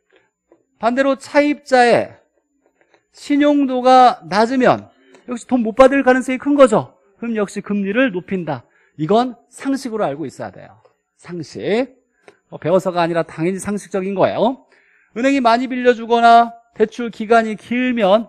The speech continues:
은행이 못 받을 가능성이 크니까 위험 대가를 더 요구하게 돼 있어요. 금리를 높이는 건 당연한 거예요. 그래서 옳은 건 이 번.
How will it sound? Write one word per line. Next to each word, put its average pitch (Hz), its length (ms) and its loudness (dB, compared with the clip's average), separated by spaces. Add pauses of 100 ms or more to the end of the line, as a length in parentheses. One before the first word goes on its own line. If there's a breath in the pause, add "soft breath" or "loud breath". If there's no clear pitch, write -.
은행이 208 200 -6
못 190 180 -6
받을 226 240 -2
가능성이 208 380 -4
크니까 208 360 -4
위험 208 300 -4
대가를 196 460 -2
더 190 200 -2
요구하게 190 440 0
돼 160 120 -8
있어요. 113 460 -10
금리를 160 300 -6
높이는 160 340 -8
건 170 100 -8
당연한 165 400 -10
거예요. 175 460 -8 (1000 soft breath)
그래서 147 280 -8
옳은 165 320 -6
건 190 240 0
이 170 100 -6
번. 127 180 -2